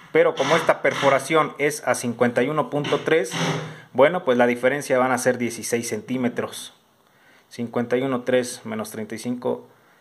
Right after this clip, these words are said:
tres, dieciséis. Entonces, a la medida que nos indica el plano, nada más sumarle los dieciséis y nos daría noventa y seis cuatro. Lo hice de esa manera, pero la verdad no me gustó cómo se veía.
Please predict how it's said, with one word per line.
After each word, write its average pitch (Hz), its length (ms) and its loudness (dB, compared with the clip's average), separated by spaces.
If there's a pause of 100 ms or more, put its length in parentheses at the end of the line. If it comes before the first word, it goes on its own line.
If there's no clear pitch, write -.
(140)
tres, - 460 -2 (100)
dieciséis. 113 760 -4
Entonces, 123 600 -2
a 120 120 2
la 120 120 4
medida 135 360 2
que 123 100 -4
nos 117 180 -6
indica 127 540 0 (500)
el 131 180 -2
plano, 156 500 2
nada 120 220 4
más 120 200 2
sumarle 113 440 0
los 110 200 -4
dieciséis 120 760 -4 (260)
y 135 100 -8
nos 123 160 -4
daría 110 340 0
noventa 101 400 -6
y 101 60 -10
seis - 240 -12
cuatro. 110 480 -2 (680)
Lo 139 200 4
hice 147 260 2
de 147 100 2
esa 147 200 0
manera, 139 560 4 (200)
pero 170 240 4
la 135 120 6
verdad 139 260 4
no 147 100 4
me 147 120 0
gustó 135 500 0 (460)
cómo 139 200 -2
se 120 160 -2
veía. 123 440 -2